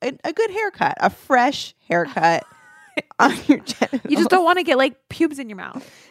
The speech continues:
Speaker 1: It's true. You don't. Um, so luckily, Manscaped, uh, provides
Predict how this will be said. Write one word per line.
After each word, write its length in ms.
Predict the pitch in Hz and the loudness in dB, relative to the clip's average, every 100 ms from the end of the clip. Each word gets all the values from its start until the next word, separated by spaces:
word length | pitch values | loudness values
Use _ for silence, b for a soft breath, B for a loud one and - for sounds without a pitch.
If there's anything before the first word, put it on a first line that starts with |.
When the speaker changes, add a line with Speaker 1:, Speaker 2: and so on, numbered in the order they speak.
| B _ | B _
Speaker 1:
It's 300 | - 285 - | -2 0 6
true. 280 | 508 - 175 | 6 6 0
You 200 | 190 226 | -2 2
don't. 380 | 302 392 170 - - 807 740 _ _ B B B - | 4 4 2 -4 -18 _ _ _ _ B B B 2
Um, 460 | 233 220 220 220 - _ - | 4 6 4 2 -6 _ -6
so 500 | 330 285 277 262 - | -4 0 2 2 -2
luckily, 680 | 262 277 302 302 320 277 294 | 0 0 0 -4 -2 0 0
Manscaped, 1080 | 190 170 185 196 214 - 175 170 175 - - - | -2 -2 2 2 0 -6 -6 -4 -6 -8 -4 2
uh, 180 | 156 | 2
provides 680 | - 220 180 165 165 165 | 0 -2 0 0 0 -2